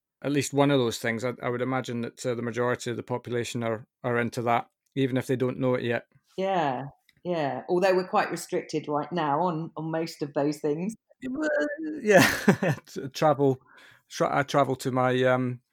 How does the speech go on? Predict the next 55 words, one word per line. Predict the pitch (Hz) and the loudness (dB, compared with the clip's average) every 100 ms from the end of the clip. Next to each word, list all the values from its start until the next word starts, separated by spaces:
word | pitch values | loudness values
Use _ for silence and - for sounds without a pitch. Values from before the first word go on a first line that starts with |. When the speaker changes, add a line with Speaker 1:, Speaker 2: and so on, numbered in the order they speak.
| _ _ - | _ _ -6
Speaker 1:
my | 127 | -4
kitchen | - 160 - 143 127 | -2 -2 0 0 -2
fridge | - 139 - | 2 2 2
frequently | - - 143 143 127 120 113 - | -8 -2 -2 0 -2 0 -2 -4
throughout | - 123 120 | 0 2 2
the | 120 | 0
day. | 127 120 - _ _ _ _ _ _ _ - | -2 -2 -6 _ _ _ _ _ _ _ -2
Speaker 2:
Yeah, | 170 156 | 0 0
me | 151 175 | -2 -4
too. | 165 - _ - | -8 -14 _ 2
Speaker 1:
Great. | 190 190 - - - | 6 6 6 0 0
Okay. | 202 185 151 - | 0 6 4 4
If, | 175 - - | 0 0 4
um, | 190 185 185 - | 4 4 -2 -2
if | 185 | -2
people | - 214 208 | 0 2 4
want | 190 196 - | 6 2 2
to, | 185 180 | 4 4
to | 175 - | 2 0
reach | 180 185 | 0 4
out | 185 180 | 4 4
to | - | 2
you | 180 180 | 4 6
and | 175 170 - - | 6 2 -6 -8
just | 147 - | -8 -4
chew | 160 147 | 0 0
the | |
fat | - 170 170 151 | 4 4 4 4
and | 143 | 0
figure | - 147 151 | 0 0 4
out | 151 143 | 4 4
a | 147 | -2
little | 151 | -2
bit | 135 143 | -2 0
more | 151 147 | 2 2
what | 156 | 2
you | 147 | -2
do | 135 156 156 | -2 0 4
and, | 147 139 135 | 4 2 -2
and | 135 | -4
those | 139 131 | -4 -4
sorts | 147 - | -6 -6
of | 139 | -6
things, | 160 165 - - 151 | -4 -6 -10 -10 -4
how | 147 | 0
can | 151 139 | 2 2
they | 127 | 4
do | 131 | 4
that? | 123 127 - | 4 0 0
Speaker 2:
So | 330 330 | 2 4
I'm | 262 | 4
on | 247 | 4
LinkedIn. | 233 214 226 233 233 269 | 4 2 0 2 2 4
I'm | 240 208 | 2 0
quite | - 220 214 | -2 2 2